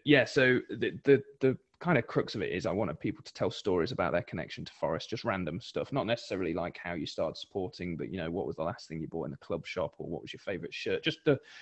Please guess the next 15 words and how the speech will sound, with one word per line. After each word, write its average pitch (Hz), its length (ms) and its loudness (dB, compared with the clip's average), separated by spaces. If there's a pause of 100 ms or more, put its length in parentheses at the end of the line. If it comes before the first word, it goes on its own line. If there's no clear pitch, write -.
(100)
the - 80 0
randomness 117 560 4
that - 140 -4
you 87 100 -2
don't 98 220 0
necessarily 87 400 -4
get - 240 -2
with 85 160 -8
kind 90 260 -8
of, 104 80 -6 (160)
um, 104 320 -4 (480)
the, 76 240 -4 (100)
the, 80 100 -8 (300)
the 92 180 -6 (140)
podcast, - 580 -8